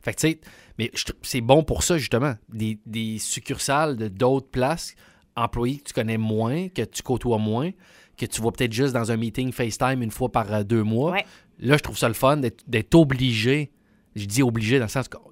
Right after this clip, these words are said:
Speaker 1: toi et moi, on parle quand même beaucoup à tout
Speaker 2: Non,
Speaker 1: le monde.
Speaker 2: c'est ça. Moi, je,
Speaker 1: Mais
Speaker 2: déjà, je
Speaker 1: de-,
Speaker 2: parle à tout le monde.
Speaker 1: mais ça t'impose de parler un petit peu plus au,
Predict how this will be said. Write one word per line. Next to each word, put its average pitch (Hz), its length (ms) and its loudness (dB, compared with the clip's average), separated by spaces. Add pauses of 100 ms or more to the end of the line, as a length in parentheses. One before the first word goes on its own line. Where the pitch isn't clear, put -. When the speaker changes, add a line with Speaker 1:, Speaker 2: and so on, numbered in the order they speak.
(100)
Speaker 1:
toi 135 160 4
et - 20 6
moi, 120 200 2
on 110 100 -4
parle 120 280 2
quand 117 140 -4
même 123 140 -4
beaucoup 117 220 -2
à 127 40 0
tout - 80 -2
Speaker 2:
Non, 240 60 2
Speaker 1:
le 107 60 0
monde. 160 80 4
Speaker 2:
c'est 311 120 0
ça. 226 160 4
Moi, 208 140 -4
je, 226 80 -4
Speaker 1:
Mais 135 140 2
Speaker 2:
déjà, 175 260 -10
je 117 40 -10
Speaker 1:
de-, - 60 -2
Speaker 2:
parle 139 120 -6
à - 20 -8
tout - 100 -16
le 147 60 -12
monde. 139 160 -14 (100)
Speaker 1:
mais 127 120 0
ça 117 140 2
t'impose 151 840 2 (220)
de 120 200 0
parler 117 300 2
un 123 60 -2
petit - 100 -8
peu 120 80 0
plus 131 240 -4
au, 117 160 -4